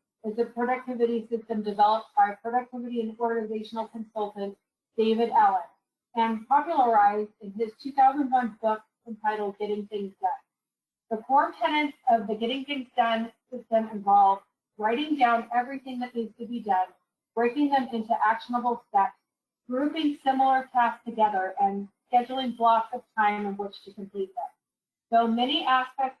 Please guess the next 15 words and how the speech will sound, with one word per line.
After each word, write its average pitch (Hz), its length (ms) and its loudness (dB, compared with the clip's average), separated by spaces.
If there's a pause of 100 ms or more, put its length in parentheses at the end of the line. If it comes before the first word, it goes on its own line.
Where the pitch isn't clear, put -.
of 208 120 0
the 214 160 0
Getting 226 260 -2
Things 247 260 -4
Done 220 240 2
method 214 480 2
are 196 140 2
widely 220 460 0
known 214 320 2
or 202 120 -8
shared 208 460 -10
by 196 160 2 (100)
other 240 160 -2
productivity 220 720 -6 (100)
systems, 294 440 -14